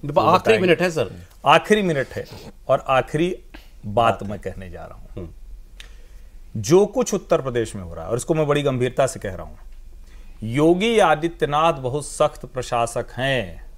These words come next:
Speaker 2: मंत्री के यहां काम नहीं होता। क्यों? योगी जी ने सब रोक रखा है। और उसका उदाहरण लोग देते हैं। मैंने अभी परसों की कहानी कुर्सी में बोला था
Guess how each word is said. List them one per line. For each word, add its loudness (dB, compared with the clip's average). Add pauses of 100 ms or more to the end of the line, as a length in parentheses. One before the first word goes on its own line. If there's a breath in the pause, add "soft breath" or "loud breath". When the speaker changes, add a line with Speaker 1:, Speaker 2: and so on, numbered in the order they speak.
(220)
Speaker 2:
मंत्री -4
के -10
यहां -6
काम -8
नहीं -10
होता। -18 (460)
क्यों? 6 (520)
योगी -2
जी -6
ने -8
सब -10
रोक -14
रखा -18
है। -20 (680 soft breath)
और 2
उसका 2
उदाहरण 4
लोग -4
देते -2
हैं। -2
मैंने -2
अभी -2
परसों -2
की -8
कहानी -4
कुर्सी -8
में -4
बोला 0
था -10